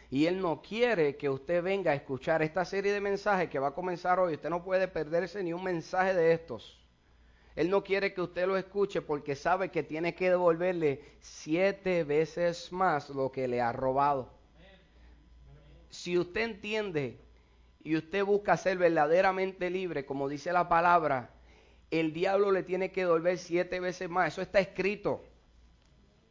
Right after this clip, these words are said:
Eso está escrito en la palabra, que él nos tiene que devolver siete veces más lo que nos ha robado. Entonces, él está muy enojado a través de esta serie y él va a intentar de que usted no venga durante estos domingos que vamos a estar hablando de esto.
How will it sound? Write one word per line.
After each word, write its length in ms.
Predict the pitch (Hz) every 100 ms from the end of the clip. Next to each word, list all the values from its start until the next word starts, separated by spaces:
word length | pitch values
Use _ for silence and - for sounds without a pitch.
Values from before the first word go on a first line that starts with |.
| -
Eso 180 | 127 175
está 160 | 170 185
escrito 400 | 170 180 185 196
en 80 |
la 160 | 190 170
palabra, 420 | 165 165 170 147
que 100 | 151
él 40 | 160
nos 160 | 170
tiene 240 | 190 185 175
que 80 |
devolver 460 | 180 156 160 190 240 - -
siete 580 | - 175 208 233 240
veces 320 | 214 214 214 202
más 260 | 170 170
lo 200 | 180 160
que 100 | 143
nos 160 | 135 139
ha 80 | 160
robado. 580 | 175 180 202 220 151 - - - - - - - -
Entonces, 480 | - 165 196 208 190
él 100 | 196
está 300 | 185 170 220
muy 240 | 254 240 226
enojado 580 | 220 180 180 180 175 - -
a 140 | 156
través 280 | 156 151 160
de 60 |
esta 200 | 170 196
serie 480 | 165 175 170 160 139 - -
y 160 | 175
él 160 | 202 185
va 80 | 220
a 40 |
intentar 760 | 262 254 233 220 - 220 202 165
de 100 | 147
que 80 | 151
usted 220 | - 175
no 160 | 180
venga 340 | 175 175 160 139
durante 380 | 135 127 127 139
estos 240 | 143 147
domingos 400 | 151 156 160 139
que 100 | -
vamos 220 | 123 131
a 40 | 127
estar 240 | 127 120
hablando 360 | 117 120 120 110
de 80 |
esto. 220 | 98 -